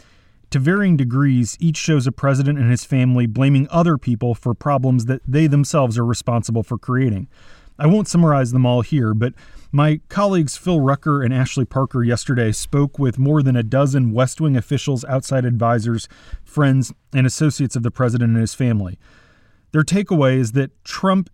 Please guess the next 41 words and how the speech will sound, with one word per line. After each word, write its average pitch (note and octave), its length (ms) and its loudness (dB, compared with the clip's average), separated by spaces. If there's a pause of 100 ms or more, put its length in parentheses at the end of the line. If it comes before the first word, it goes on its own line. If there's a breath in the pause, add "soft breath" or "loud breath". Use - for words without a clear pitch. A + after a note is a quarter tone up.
is C3 300 -2
frustrated C3 960 -2
based C3+ 240 0
on B2+ 120 2
the A#2 60 2
media D#3 520 2
coverage A2 440 -4
of A2 80 0
his A2 140 -2
son's A2 300 -2
actions G#2+ 520 -4 (360 soft breath)
as C3 160 0
opposed D3+ 400 0
to D3+ 80 0
the C3 180 0
actions B2 600 0
themselves. A2+ 800 -2 (200)
Ivanka D3+ 440 0
Trump, B2+ 260 -2
the C3+ 60 -4
president's B2 480 0
daughter A#2 400 -2
and G#2+ 180 0
senior B2 280 2
advisor, G#2+ 440 0
Jared B2+ 320 0
Kushner, C3+ 440 -2
her C3 140 0
husband, C3 540 0 (400 soft breath)
and A#2 160 0
another C3 300 2
White A#2 180 0
House A#2 160 0
<laughs> - 120 -6
senior A#2 260 2
advisor, G#2 480 -2 (360 soft breath)
and E3 520 2 (260)
First E3 420 -2
Lady D3 280 2
Melania C3 560 2
Trump G2+ 340 -6